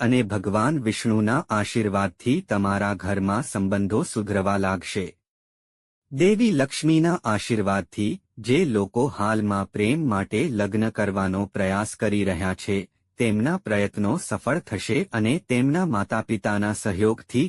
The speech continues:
તેમના લગ્ન થવાની પ્રબળ સંભાવના છે.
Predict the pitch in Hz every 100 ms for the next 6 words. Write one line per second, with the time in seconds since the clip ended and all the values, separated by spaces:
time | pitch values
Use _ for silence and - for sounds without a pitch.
0 | - 117 117 131 160 110 104 107 135 -
1 | 104 95 101 110 156 110 104 156 190 107
2 | 95 90 95 95 92 92 -